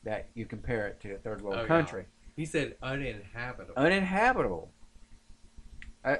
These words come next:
Speaker 1: you know, an abomination of a neighborhood that Bernie Sanders is appalled by. And here,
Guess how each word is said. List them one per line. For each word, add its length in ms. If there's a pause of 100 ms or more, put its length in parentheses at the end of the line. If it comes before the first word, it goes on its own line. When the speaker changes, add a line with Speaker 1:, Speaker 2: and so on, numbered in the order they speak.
(280)
Speaker 1:
you 140
know, 140
an 260
abomination 920
of 180
a 40
neighborhood 720 (440)
that 280 (1000)
Bernie 360
Sanders 560
is 100
appalled 540
by. 240 (180)
And 280
here, 340